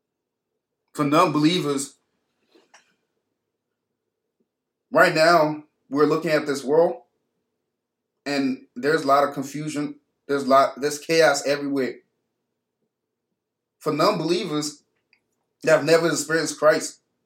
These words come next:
never experienced this true, authentic peace,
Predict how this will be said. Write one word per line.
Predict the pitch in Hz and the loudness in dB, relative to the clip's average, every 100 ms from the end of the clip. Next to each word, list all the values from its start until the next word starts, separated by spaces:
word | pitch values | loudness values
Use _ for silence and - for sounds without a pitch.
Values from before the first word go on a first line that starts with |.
| _ _ _ _ _ _ - | _ _ _ _ _ _ -4
never | 135 170 170 | 0 2 0
experienced | 156 147 160 156 | -2 -2 -2 -2
this | 147 156 - - _ _ - | -4 -6 -8 -14 _ _ -16
true, | 175 175 | -6 -4
authentic | 147 165 160 143 - | -2 -4 -6 -12 -12
peace, | 180 175 - - | -12 -10 -10 -14